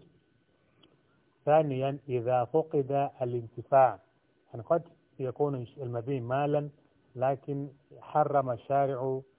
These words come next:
آه، الانتفاع بذلك المال، مثل الخمر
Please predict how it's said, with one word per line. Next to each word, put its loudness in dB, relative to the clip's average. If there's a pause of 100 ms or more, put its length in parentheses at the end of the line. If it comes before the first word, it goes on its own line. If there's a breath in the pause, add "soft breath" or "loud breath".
(320)
آه، -4
الانتفاع -4
بذلك -4
المال، -6 (420)
مثل -8
الخمر -2